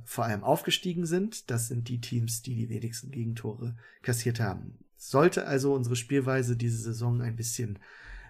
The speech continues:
weniger offensiv, ein bisschen stärker defensiv fokussiert ausfallen und wir das eben auch so gut umsetzen wie jetzt in den letzten zwei Spielen gegen Hertha und Sankt Pauli, dann habe ich da kein Problem mit, denn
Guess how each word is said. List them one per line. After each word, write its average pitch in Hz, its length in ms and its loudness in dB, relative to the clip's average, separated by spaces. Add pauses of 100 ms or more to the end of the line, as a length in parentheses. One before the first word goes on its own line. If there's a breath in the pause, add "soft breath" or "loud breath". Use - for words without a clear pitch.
weniger 185 580 8
offensiv, 151 480 -2
ein 127 100 2
bisschen 120 260 2
stärker 139 460 2
defensiv 127 520 -2
fokussiert 127 680 -2 (400 loud breath)
ausfallen 147 640 6
und 123 200 -2
wir 131 80 6
das 117 180 2
eben 120 240 0
auch 113 180 -4
so 165 220 6
gut 226 220 0
umsetzen 131 500 2
wie 117 60 4
jetzt 117 180 4
in 117 60 -2
den 113 140 -2
letzten 135 340 -2
zwei 110 180 -4
Spielen 117 460 0
gegen 110 180 -4
Hertha 104 460 -2 (240 loud breath)
und 110 180 -4
Sankt - 220 -6
Pauli, 131 420 2 (380 loud breath)
dann 113 160 2
habe 147 120 4
ich 170 100 -2
da - 120 -6
kein 156 240 -2
Problem 147 380 0
mit, 120 320 -2
denn 120 340 2